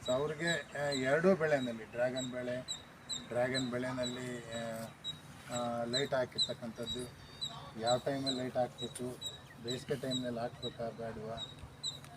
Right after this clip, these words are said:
ಮತ್ತು ದಾಳಿಂಬೆ ಕೃಷಿನಲ್ಲಿ ಯಾವ ರೀತಿ ಬೇಸಾಯ ಕ್ರಮಗಳನ್ನ ಅನುಸರಿಸ್ಬೇಕು, ಎಕ್ಸ್‌ಪೋರ್ಟ್ ಪರ್ಪಸ್ಗೆ ಯಾವ ರೀತಿ ಫ್ರೂಟ್ಗಳನ್ನ ಬೆಳಿಬೇಕು. So ನಿಮ್ಮ ಥರನೇ ಅವರು ಉದ್ಯೋಗನ ಆರಿಸಿ ಯಾವುದೋ ಕಂಪ್ನಿಗೆ ಹೋಗಿ ದುಡಿಯೋದಕ್ಕಿಂತ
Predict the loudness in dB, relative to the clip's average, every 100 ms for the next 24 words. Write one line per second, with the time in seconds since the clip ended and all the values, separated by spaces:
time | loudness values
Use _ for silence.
0 | -2 0 0 2 4 4 2 0 0 0
1 | 0 0 0 2 2 -2 -2 -2 -2 -2
2 | -4 -4 -4 -4 -4 -4 -4 -4 -6 -8
3 | -6 -8 -8 -12 -8 -8 -10 -16 -10 -6
4 | 0 2 2 2 6 6 6 4 4 2
5 | -2 -2 -2 2 4 4 6 6 4 2
6 | -2 2 0 4 4 4 0 -2 -6 -8
7 | -10 -12 -10 -12 -10 -12 -12 -12 -16 -18
8 | -10 -2 2 2 2 4 4 4 2 0
9 | 0 2 2 0 -4 -6 -10 -8 0 4
10 | 4 4 2 6 6 6 6 6 6 4
11 | 4 4 4 4 4 4 4 2 4 2
12 | 4 2 0 -2 -4 -2 0 0 0 2
13 | 2 2 2